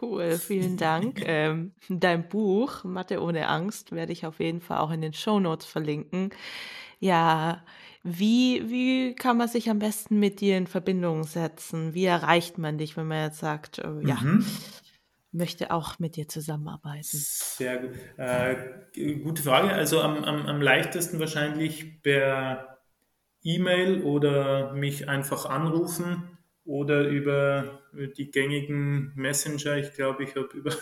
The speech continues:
Speaker 2: <laughs> sechs verschiedene Messenger,
Speaker 1: <laughs>
Speaker 2: äh, installiert bei mir. Einfach kontaktieren, anschreiben. Ich habe, ähm, jahreszeitlich bedingt meistens einen sehr, sehr dichten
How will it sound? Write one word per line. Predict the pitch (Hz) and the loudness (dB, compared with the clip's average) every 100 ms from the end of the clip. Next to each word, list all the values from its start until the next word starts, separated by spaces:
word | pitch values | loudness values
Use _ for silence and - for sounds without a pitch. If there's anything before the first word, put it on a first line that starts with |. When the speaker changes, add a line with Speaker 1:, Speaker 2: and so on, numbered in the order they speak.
| - | -12
Speaker 2:
<laughs> | - _ | -20 _
sechs | - 147 147 - | -2 0 -2 -4
verschiedene | 139 143 143 143 | -4 -2 -2 -2
Messenger, | 143 143 151 147 143 - - - | -4 -4 -4 -2 -4 -6 -14 -12
Speaker 1:
<laughs> | 196 208 - | -6 -6 -4
Speaker 2:
äh, | 135 135 143 | -2 -2 0
installiert | 143 - 139 143 143 | 0 0 0 0 0
bei | 143 | 0
mir. | 143 143 | 0 0
Einfach | 139 139 143 - | 0 -2 -4 -2
kontaktieren, | 147 143 143 - 151 175 165 | -2 -2 -4 0 2 4 2
anschreiben. | 143 147 147 143 160 160 - - _ | -2 -2 2 2 2 -4 -12 -20 _
Ich | 139 143 | -6 2
habe, | 143 143 - - - - - | 2 2 -6 -14 -20 -20 -10
ähm, | 135 131 135 131 131 127 | -6 -4 -6 -6 -6 0
jahreszeitlich | 120 139 160 156 147 139 139 147 147 - | 2 4 2 4 4 4 4 2 0 -2
bedingt | 151 147 151 156 - | -6 -2 -2 -2 -4
meistens | 139 143 - 147 147 | -2 -2 -2 -4 -4
einen | 143 | -2
sehr, | - 139 139 | -2 0 0
sehr | - 135 131 131 - - _ _ - - - | 2 2 0 -2 -8 -18 _ _ -20 -20 2
dichten | 208 208 190 180 180 - | 2 4 2 0 -2 -10